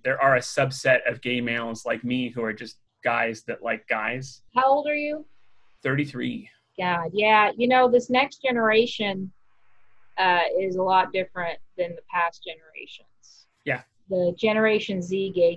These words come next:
Speaker 2: kids and queer kids are, are different.
Speaker 1: Oh, yeah.
Speaker 2: And so maybe, you know, you might have to wait for some of them to grow up a little and then go younger, you know?
Speaker 1: I've already had people on Facebook match with me who are, like,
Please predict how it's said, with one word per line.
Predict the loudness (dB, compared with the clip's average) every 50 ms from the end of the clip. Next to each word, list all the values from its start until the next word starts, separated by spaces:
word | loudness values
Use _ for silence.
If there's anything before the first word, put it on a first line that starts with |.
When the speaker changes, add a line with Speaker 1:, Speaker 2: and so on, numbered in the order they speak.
| -2
Speaker 2:
kids | -4 -2 -2 0 -2 -4 -6 -10
and | -20 -20 -16 -12
queer | -8 -6 -6 -6 -8 -12 -20 _ -12
kids | -8 -6 -6 -6 -6 -10 -10 -6 -4
are, | -2 -2 -2 -2 -2 -4 -6 -6 -8 -12 -20 -20 -20 -20 -20 -20 -20 -20 _ _ _ -4
are | -4 -4 -4 -2
different. | -4 -4 -4 _ -14 -20 -20 -20 -20 -20 -20 _ _ _ _ _ 0
Speaker 1:
Oh, | 0 2
yeah. | 2 0 -2 -4 -8 -20 -20 -20 _ -20 -10 _ -2
Speaker 2:
And | -2 0 0 0 0 -2 -4 -6 _ _ _ _ _
so | -10 -4 -4 -2 -2
maybe, | -2 -2 -2 -2 -2 -2 -2 -2 -4 -4
you | -4 -4
know, | -4 -4
you | -4 -4 -4
might | -4 -4 -4
have | -2 -2 -4 -2
to | 0 2
wait | 2 2 2 0 -4
for | -10
some | -12 -8 -6 -4 -4
of | -2 -2
them | -2 -2 -2
to | -4 -4
grow | -2 -2 -2 0
up | -2 -4 -4 -4
a | -4
little | -4 -2 -2 -2 -2 -2 -4 -4 -6 -10 -16 -18 -16 -16 -14 -14 -16 -16 -20 -20 _ _ _ 0
and | 2 2 2
then | 2 2 2
go | 2 2 2
younger, | 2 0 -2 -2 -6 -4 -4 -4 -4 -6 -8 _ _ _ _ -12
you | -12 -10
know? | -10 -10 -4 0
Speaker 1:
I've | 0 4 6
already | 6 6 6 6
had | 4 2 0
people | 2 0 2 2 2 2
on | 2 2 0
Facebook | -4 -6 -6 -6 -6 -4 -6 -6 -6 -6 -6
match | -6 -6 -4 -6 -6 -8 -10
with | -10 -8 -6
me | -6 -6 -6 -8 -10 -8
who | -8 -6
are, | -4 -4
like, | -4 -6 -8 -8 -14 _